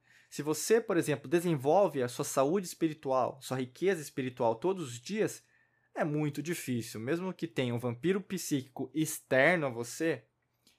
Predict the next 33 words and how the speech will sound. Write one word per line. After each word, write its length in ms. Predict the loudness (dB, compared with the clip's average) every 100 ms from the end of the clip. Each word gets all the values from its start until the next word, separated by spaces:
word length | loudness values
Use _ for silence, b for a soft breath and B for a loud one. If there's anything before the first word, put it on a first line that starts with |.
| _ _ _ _ _
conseguir 380 | -2 0 0 0
fazer 180 | 2 2
o 60 | 0
que 360 | 0 -2 -4 _ -6
ele 220 | 0 2
ou 180 | 2 -2 -4
ela 460 | -4 -2 -4 -8 _ _
gostaria 400 | -8 -2 0 0
que 80 | -4
fizesse, 520 | -6 0 0 0 -12 _ _ _
certo? 400 | -2 -2 -4 _ b b b b b
Porque 420 | -8 4 4 4 -2 -6
a 100 | -4
tua 220 | -2 -2
clareza, 760 | 4 8 8 6 4 -2 -6 -8
a 80 | -6
tua 180 | 0 -2
força 380 | 0 4 4
espiritual 380 | 2 0 4 4
é 40 | 4
tão 200 | 2 2
grande, 340 | 4 2 -2
né? 80 | -4
Então 160 | -2
vamos 160 | -2 -2
dizer 140 | -2
assim, 360 | -4 -4 -6 -6
usando 260 | -4 -4 -2
uma 60 |
metáfora, 520 | -2 0 2 2 0
a 40 | -4
sua 240 | 2 4
luz 400 | 6 4 2 -8